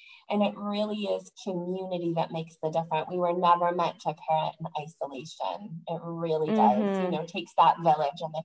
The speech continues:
Speaker 1: community. It takes a village, as that, as a, the African proverb says. So
Speaker 2: Mm-hmm.
Speaker 1: be good to yourselves and seek out the support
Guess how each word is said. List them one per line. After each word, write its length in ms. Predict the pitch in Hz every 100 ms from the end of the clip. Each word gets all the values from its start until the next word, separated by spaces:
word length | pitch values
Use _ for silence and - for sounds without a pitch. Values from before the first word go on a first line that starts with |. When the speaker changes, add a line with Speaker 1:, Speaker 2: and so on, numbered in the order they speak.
| _
Speaker 1:
community. 600 | 165 165 277 233 - - _ _
It 180 | 185 170
takes 260 | - 175 -
a 100 | 180
village, 400 | 170 160 156 156
as 160 | 160 156
that, 240 | 147 139 - -
as 120 | 175 160
a, 240 | 156 147 139
the 100 | 156 -
African 440 | 160 160 160 160 -
proverb 360 | 151 151 147 143 _
says. 300 | 156 143 156 170 -
So 60 | 214
Speaker 2:
Mm-hmm. 280 | 208 254 269 - _
Speaker 1:
be 160 | 247 208
good 200 | 277 262
to 80 | -
yourselves 500 | 277 277 247 226 233
and 200 | - 196
seek 220 | 208 226 220
out 160 | 214 214
the 120 | 208
support 340 | 208 202 190